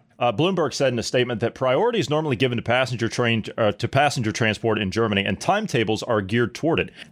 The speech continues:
Yes, that's true. The average late time for the train system here is thirty-six seconds. I'd say that's pretty efficient. Nationwide average, that's, that's pretty efficient. As a result, there's a risk of chaos on the rails from making the change. Oh,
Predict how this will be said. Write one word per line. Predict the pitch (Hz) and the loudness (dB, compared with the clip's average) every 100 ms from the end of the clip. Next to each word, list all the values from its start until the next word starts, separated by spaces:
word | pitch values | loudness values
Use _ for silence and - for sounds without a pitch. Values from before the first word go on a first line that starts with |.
| _ | _
Yes, | 107 113 90 - | 0 2 0 -6
that's | 107 107 - | 0 2 0
true. | - - 120 87 - - | -6 -2 0 0 -6 -10
The | 104 120 - | -4 -2 0
average | 147 160 156 127 | 0 0 -2 -2
late | 120 123 147 - | 0 2 0 -2
time | 151 151 160 170 175 _ | -2 0 0 -4 -10 _
for | - 123 110 113 110 - - | -8 -2 0 2 0 -4 -8
the | 107 110 | 0 0
train | 98 131 131 | 2 0 0
system | 127 151 151 131 | 0 -2 2 2
here | 147 | 2
is | - - | 0 0
thirty-six | 117 104 110 - | 0 2 0 0
seconds. | 101 - 95 - - _ 117 | 0 0 -2 -4 -10 _ -4
I'd | 110 | 0
say | 135 | 2
that's | 117 107 | 0 0
pretty | - 98 | 0 0
efficient. | 87 90 - 64 - - | 0 0 -2 -8 -8 -2
Nationwide | - 101 101 85 80 85 | 2 2 0 0 0 2
average, | 82 - 104 | -2 -2 0
that's, | 95 - | 0 -2
that's | 104 101 - | 0 0 0
pretty | 85 | -2
efficient. | 76 101 - - - - - | -2 -4 -4 -4 -6 -8 -2
As | 143 135 | -2 0
a | |
result, | 151 170 165 180 | -2 0 0 0
there's | 175 185 | 0 -2
a | 208 | -2
risk | 185 196 - - | 0 0 -2 -2
of | 147 - | -2 -2
chaos | - 240 202 151 143 | -2 0 2 0 0
on | 143 | 0
the | 123 | 0
rails | 104 117 190 - | 0 2 2 -2
from | 190 143 | -2 0
making | 120 190 240 247 | 2 0 0 -4
the | |
change. | - - 240 220 82 - - - - | -4 -2 0 0 0 -4 -8 -10 -2
Oh, | 160 113 - | 2 2 -2